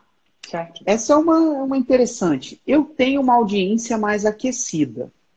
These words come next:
Speaker 2: mas tem outro subnicho que é maior do que o meu nicho. Eu já tenho uma audiência aquecida no nicho, mas só que eu tô de olho num nicho que é maior, bem
Speaker 1: Uhum.
Speaker 2: maior do que o meu. O que que eu faço?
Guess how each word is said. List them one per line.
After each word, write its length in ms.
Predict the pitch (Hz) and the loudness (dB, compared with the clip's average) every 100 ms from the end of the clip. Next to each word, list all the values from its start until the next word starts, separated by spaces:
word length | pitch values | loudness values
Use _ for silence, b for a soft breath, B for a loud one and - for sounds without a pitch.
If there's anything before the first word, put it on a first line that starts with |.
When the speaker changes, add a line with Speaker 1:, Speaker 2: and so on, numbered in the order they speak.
| _ _ _ _ _ _ _ _ _ _ _ | _ _ _ _ _ _ _ _ _ _ _
Speaker 2:
mas 520 | 170 202 262 269 - | -2 2 4 2 2
tem 260 | - 262 254 | 4 6 8
outro 400 | 262 349 - 285 | 8 6 4 0
subnicho 840 | 247 - 202 214 190 233 254 - 180 | 0 -2 0 2 2 2 0 -2 -6
que 180 | - | 2
é 60 | 214 | 2
maior 720 | 220 254 254 202 240 285 - _ _ _ | 4 4 6 6 6 2 -8 _ _ _
do 180 | 180 226 | -8 -8
que 160 | 233 214 | -2 -2
o 60 | |
meu 160 | 233 285 | 0 0
nicho. 400 | 277 208 139 - | 0 -4 -8 -12
Eu 100 | 139 | -4
já 120 | 185 | -2
tenho 200 | 190 233 | -2 -4
uma 100 | 294 | -2
audiência 320 | 269 247 240 233 | -2 -4 -6 -6
aquecida 400 | 220 - 214 226 | -6 -4 -4 -2
no 80 | |
nicho, 320 | 202 185 254 - | -2 -2 -4 -2
mas 140 | 208 196 | -2 0
só 100 | 220 | -2
que 80 | |
eu 40 | 240 | 0
tô 140 | - | 0
de 140 | 208 220 | 2 6
olho 280 | 214 269 | 6 6
num 160 | 277 247 | 4 4
nicho 380 | 226 240 302 320 | 2 2 0 -2
que 160 | - 285 | -2 -2
é 60 | |
maior, 640 | 302 330 226 220 302 - _ _ _ | 0 2 4 6 6 2 _ _ _
bem 160 | 151 208 | -2 0
Speaker 1:
Uhum. 40 | |
Speaker 2:
maior 460 | 349 339 175 214 - _ _ _ - | 0 2 2 0 -2 _ _ _ -2
do 200 | 170 247 | -2 0
que 120 | 262 | 0
o 60 | 285 | 2
meu. 240 | 285 147 | 2 0
O 60 | - _ _ _ _ _ _ _ _ _ _ _ | -4 _ _ _ _ _ _ _ _ _ _ _
que 120 | 415 | -2
que 100 | 381 | -2
eu 80 | 269 | 0
faço? 560 | - 156 127 - - | 2 2 0 -10 -20